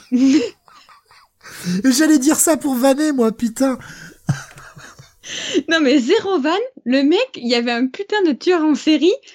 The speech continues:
Speaker 1: sur le plateau, personne ne le savait. Alors, pour l'histoire, donc, euh, voilà, c'est un fun fact qui n'est pas fun, bah, bon.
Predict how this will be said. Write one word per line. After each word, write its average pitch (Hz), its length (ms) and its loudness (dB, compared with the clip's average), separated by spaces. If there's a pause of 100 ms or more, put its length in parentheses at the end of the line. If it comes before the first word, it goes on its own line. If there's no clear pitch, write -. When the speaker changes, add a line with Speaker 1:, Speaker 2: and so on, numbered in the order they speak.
(140)
Speaker 1:
sur - 340 0
le 339 140 2
plateau, 302 400 0 (300)
personne 403 440 -2
ne 349 60 2
le 330 100 0
savait. 220 340 -4 (1080)
Alors, 254 400 0
pour 523 120 -2
l'histoire, 339 500 -4
donc, 220 240 -6
euh, 202 40 -8
voilà, 190 200 -6
c'est - 180 -8
un 254 80 4
fun 262 160 4
fact 302 280 -2
qui - 120 0
n'est 247 120 2
pas 294 120 0
fun, 311 320 0
bah, 208 280 2
bon. - 200 -10